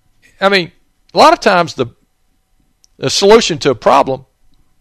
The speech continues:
it's a real simple matter of just focusing on, we don't have to talk about, you know, conspiracy theories. We don't have to talk about nine eleven.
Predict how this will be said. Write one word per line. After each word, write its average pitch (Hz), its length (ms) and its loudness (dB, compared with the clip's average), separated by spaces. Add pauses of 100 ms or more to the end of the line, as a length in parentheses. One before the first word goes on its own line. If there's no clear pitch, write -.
(100)
it's - 180 -14
a 139 80 -6
real 170 240 4
simple 143 640 -2
matter 123 320 0
of 107 140 -4
just 104 280 -6
focusing 113 460 -2
on, 98 240 -6 (380)
we 185 100 0
don't 202 140 6
have 196 140 4
to 160 80 -12
talk 160 280 2
about, 131 480 2 (380)
you 117 100 -4
know, 107 140 -2
conspiracy 135 640 -6
theories. 87 420 -8 (3000)
We 107 100 0
don't 127 120 4
have 131 120 4
to 104 80 -12
talk 117 280 2
about 101 400 0
nine 92 220 -2
eleven. 117 360 -2